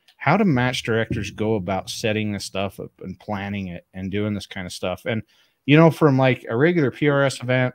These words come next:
or a standard N R L event, the hunters are completely different. And you've gotta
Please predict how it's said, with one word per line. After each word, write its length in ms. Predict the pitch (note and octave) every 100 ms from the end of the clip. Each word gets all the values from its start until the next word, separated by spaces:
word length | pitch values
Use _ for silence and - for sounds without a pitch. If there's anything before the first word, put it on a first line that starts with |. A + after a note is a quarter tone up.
| -
or 160 | A2+
a 40 | G2+
standard 440 | - B2+ B2 A2
N 120 | A#2
R 180 | A2 G#2+
L 160 | A2 A2
event, 340 | F#2 F#2 F#2+ _
the 120 | - F#2
hunters 560 | C3 C3+ B2+ G2 - -
are 100 | F#2
completely 640 | - A2 - A2+ G#2+ F#2
different. 500 | E2+ F#2+ - E2 E2
And 160 | G2+ G#2
you've 160 | G2 G2+
gotta 240 | A#2